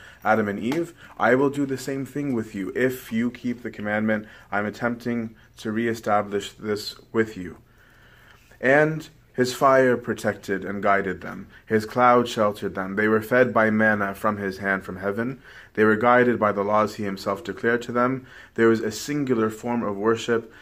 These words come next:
that knit them together and vividly presented to them God himself, right? And so they were living in a unity, as we say in, in the Tazbah, indescribable,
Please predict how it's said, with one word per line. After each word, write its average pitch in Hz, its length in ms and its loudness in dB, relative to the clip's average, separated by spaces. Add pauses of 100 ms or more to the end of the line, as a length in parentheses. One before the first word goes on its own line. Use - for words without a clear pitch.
(200)
that 104 200 -2
knit 113 380 0
them 113 240 0
together 104 460 -2
and 101 180 -4
vividly 104 540 -2
presented 101 580 -6
to 101 100 -14
them 98 380 -2 (320)
God 101 260 2
himself, - 640 -16 (420)
right? 104 280 0
And 104 160 -8
so 113 120 0
they 110 140 2
were 107 140 2
living 131 360 2
in 110 140 -2
a 104 60 -2
unity, 117 640 0 (400)
as 104 180 -2
we 104 80 -4
say 107 320 0
in, 101 180 -4
in 101 100 -6
the 92 80 -6
Tazbah, 101 360 -6
indescribable, 95 800 -6